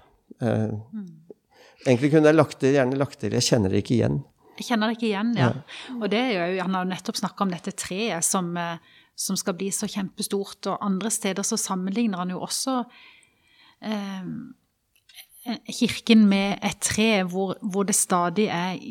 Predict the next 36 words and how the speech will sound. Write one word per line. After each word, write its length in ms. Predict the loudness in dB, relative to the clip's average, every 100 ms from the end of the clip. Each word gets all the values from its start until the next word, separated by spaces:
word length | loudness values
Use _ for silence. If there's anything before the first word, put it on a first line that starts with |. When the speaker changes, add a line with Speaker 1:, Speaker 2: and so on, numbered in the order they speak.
| -4
Speaker 2:
greiner 420 | -4 -2 0 2
som 240 | 2 2
kappes 480 | 0 -4 -4 -2 -2 -4 0
av, 300 | 2 2 0
fordi, 380 | 2 2 2 0
eh, 160 | -2
som 220 | 2 2
er 200 | 2 0
i 20 | 0
en 140 | 0
sånn, 240 | -2 -2 -4 -14 _ _ _ _ -10
at 120 | -4
han, 180 | -2 -2 -4
at 180 | -4
han 160 | -2 0 0
vil 180 | -2 -2 -4
rense 420 | -2 0 0 0
oss 140 | 0 0
til 140 | 0
å 60 | 0
bli 240 | 0 0 2
den 380 | 2 2 2 0
vi 80 |
skal 240 | -2 0 0
være. 380 | 0 -2 -4 -8 -10 _ -20 -12 -4
Og 140 | 2
dåpen 460 | 4 4 4 2 4
er 100 | 4
jo 80 | 0
også 240 | 0 2
en 80 | 4
sånn 180 | 4 0
prosess, 640 | 0 0 2 4 4 2 -2 _ _ _ -14 -14 _
så 140 | -2 2
en 160 | 4 4
renselsesprosess, 1400 | 4 4 4 4 4 2 0 -4 -2 -2 0 0 -2